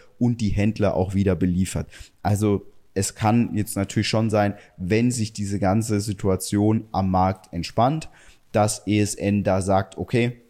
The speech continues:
ähm, wir werden jetzt wieder Händler beliefern." Es ist aber so, tendenziell am Markt geht es eigentlich schon eher in die Richtung,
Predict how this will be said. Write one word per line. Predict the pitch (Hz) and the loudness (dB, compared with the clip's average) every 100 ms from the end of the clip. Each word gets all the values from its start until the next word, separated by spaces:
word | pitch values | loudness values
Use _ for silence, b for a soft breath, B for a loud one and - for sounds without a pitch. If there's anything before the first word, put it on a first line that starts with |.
| _ _ _ _ _ - - - | _ _ _ _ _ -20 -18 -2
ähm, | 104 98 98 95 92 - _ _ _ - | 2 4 4 2 0 -4 _ _ _ -10
wir | 107 95 101 101 98 - | -6 0 2 4 4 0
werden | - 95 92 90 90 | -2 0 0 0 -2
jetzt | 90 98 | -4 -4
wieder | 85 | -2
Händler | 87 92 90 85 | -2 -2 -2 -4
beliefern." | 82 85 92 - 76 - B B B B B - | -2 -2 -2 -2 -6 -6 B B B B B -4
Es | - | -2
ist | 127 127 | 0 2
aber | 147 143 | 2 2
so, | 135 143 139 139 - - - - | 2 0 2 0 -4 -18 -20 -4
tendenziell | - 123 131 165 160 139 123 120 - 123 139 | 0 2 4 4 2 2 2 2 2 2 2
am | - 101 | 0 0
Markt | 101 110 123 123 - | 4 4 2 -2 -6
geht | 110 131 - | 0 0 0
es | 117 | -6
eigentlich | - 101 120 107 - | -2 0 0 -2 -2
schon | 117 110 | -2 -2
eher | - 123 123 | 0 2 2
in | 104 104 | 0 0
die | 101 | 0
Richtung, | 101 120 - 120 120 | 0 -4 -2 -2 -4